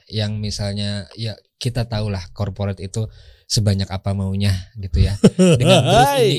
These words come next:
Speaker 1: itu, dengan revisi apa segala macam. Nah,
Speaker 2: Heeh.
Speaker 1: once mereka, mereka ketemu, eh, klien corporate yang kadang sadis,
Speaker 2: Heeh.
Speaker 1: yang dengan timeline yang tight
Speaker 2: Heeh.
Speaker 1: segala macam,
Speaker 2: Oh,
Speaker 1: nggak
Speaker 2: nggak,
Speaker 1: bisa.
Speaker 2: nggak bisa ya.
Speaker 1: Gitu.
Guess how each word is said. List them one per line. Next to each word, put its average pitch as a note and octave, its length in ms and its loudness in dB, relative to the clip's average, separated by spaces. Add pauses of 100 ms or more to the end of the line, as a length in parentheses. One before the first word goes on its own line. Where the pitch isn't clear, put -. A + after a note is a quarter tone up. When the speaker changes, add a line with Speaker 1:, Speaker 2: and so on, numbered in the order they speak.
Speaker 1:
itu, C3 220 0
dengan C3+ 220 -4
revisi C3 300 -2
apa C3+ 160 -4
segala B2 380 -4
macam. C3+ 280 -6
Nah, F3+ 140 0
Speaker 2:
Heeh. C#3 140 2
Speaker 1:
once F#3 160 2
mereka, E3+ 320 -4 (240)
mereka C#3 340 -4
ketemu, C3+ 460 -6 (500)
eh, B2+ 180 -2
klien B2 380 -2
corporate B2+ 480 -6
yang A#2 220 -4
kadang A#2+ 260 -2
sadis, A#2+ 720 -2
Speaker 2:
Heeh. C3+ 160 4
Speaker 1:
yang A#2 140 2 (420)
dengan A#2+ 320 -2
timeline A#2+ 560 -2
yang A#2 260 -2 (380)
tight A#2+ 240 2
Speaker 2:
Heeh. C#3 180 6
Speaker 1:
segala A#2+ 340 -6
macam, D3 440 -8 (1300)
Speaker 2:
Oh, F2+ 360 0
Speaker 1:
nggak A1+ 100 -6
Speaker 2:
nggak, G2 120 -2
Speaker 1:
bisa. F#2 220 -2 (140)
Speaker 2:
nggak F#2+ 200 0
bisa G2+ 200 2
ya. D#2+ 120 0
Speaker 1:
Gitu. G2+ 140 -4